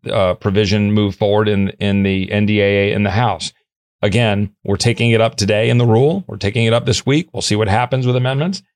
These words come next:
Uh, I will be fighting it and making sure that we highlight it. Um, and if it were to get through the House, we'll make sure to try to blow it up in the Senate.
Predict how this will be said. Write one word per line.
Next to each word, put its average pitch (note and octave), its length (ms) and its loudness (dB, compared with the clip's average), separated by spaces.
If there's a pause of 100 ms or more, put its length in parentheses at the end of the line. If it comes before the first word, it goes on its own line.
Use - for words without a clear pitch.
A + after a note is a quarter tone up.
(360)
Uh, A2 60 0 (240)
I G2+ 120 0
will A2+ 100 2
be A#2+ 120 2
fighting C3 340 0
it F3 260 -4
and G#2 160 0
making A2+ 280 0
sure A#2+ 200 0
that A#2 100 -4
we G#2+ 100 0
highlight A2+ 400 0
it. F3 160 -8 (100)
Um, G#2+ 460 -2
and G#2+ 160 0
if G2+ 140 -2
it A2+ 120 0
were A2 140 2
to G2+ 180 0
get A2 260 -2
through A#2 160 2
the G#2+ 100 2
House, A#2 340 0
we'll A2 120 0
make G#2+ 180 0
sure A2+ 220 0
to G#2+ 80 0
try A2+ 180 0
to A#2 60 0
blow A2 240 2
it A2 60 2
up A2 140 0
in A#2 60 -2
the G2+ 60 -2
Senate. D3+ 340 -2